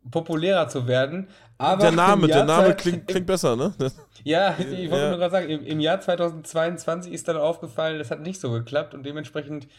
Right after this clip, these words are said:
Speaker 1: der Aus-, äh, der Grund dafür, warum wir letzte Woche über den S V W in Wiesbaden geredet haben, war ja, dass, äh, der Verein sich, äh, jetzt, äh,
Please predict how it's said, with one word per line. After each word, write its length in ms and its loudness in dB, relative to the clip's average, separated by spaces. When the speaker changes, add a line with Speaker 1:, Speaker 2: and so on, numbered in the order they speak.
Speaker 1:
der 140 -4
Aus-, 200 -2
äh, 360 -8
der 140 -6
Grund 380 -6
dafür, 360 -4
warum 220 -4
wir 180 -6
letzte 240 -8
Woche 160 -8
über 160 -6
den 100 -8
S 80 -16
V 160 -4
W 80 -6
in 120 -8
Wiesbaden 300 -8
geredet 220 -6
haben, 180 -6
war 140 0
ja, 240 -4
dass, 300 -4
äh, 320 -4
der 120 -2
Verein 460 -6
sich, 340 -12
äh, 280 -4
jetzt, 340 -10
äh, 200 -6